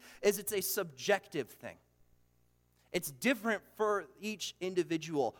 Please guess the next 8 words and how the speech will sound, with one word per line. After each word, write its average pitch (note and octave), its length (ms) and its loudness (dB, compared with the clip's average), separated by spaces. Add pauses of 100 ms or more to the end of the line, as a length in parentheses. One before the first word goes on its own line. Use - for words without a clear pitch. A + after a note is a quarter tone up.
We G#3+ 160 6
all C#4 340 10
traverse A3+ 540 2
the G3+ 120 -8
stages A3+ 680 2
of F3+ 260 0
grief A#3 440 0 (200)
differently. D#3 720 0